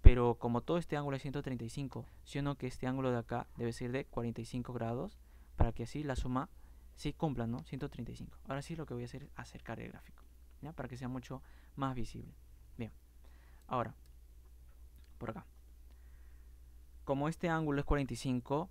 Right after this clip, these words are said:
bien, de datos sabemos que este arco es, ¿qué es? ¿Sí o no que es?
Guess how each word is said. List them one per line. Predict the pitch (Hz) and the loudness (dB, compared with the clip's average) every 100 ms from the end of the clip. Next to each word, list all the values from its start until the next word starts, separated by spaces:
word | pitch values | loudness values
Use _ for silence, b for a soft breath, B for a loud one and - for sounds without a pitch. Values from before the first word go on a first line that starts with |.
| - | -8
bien, | 117 113 - - | -8 -8 -10 -2
de | 139 | 2
datos | 185 214 214 | 2 2 2
sabemos | 147 160 170 | 2 4 2
que | - 120 - | 4 2 2
este | 147 - 147 | 0 6 6
arco | 139 - 143 175 | 6 4 2 0
es, | - 123 143 - | -2 0 0 -4
¿qué | - 170 | -8 -8
es? | 302 - - - | -8 -16 -20 -18
¿Sí | - 147 | -6 -2
o | |
no | 143 135 | 0 0
que | 123 127 | 0 -2
es? | 185 | -4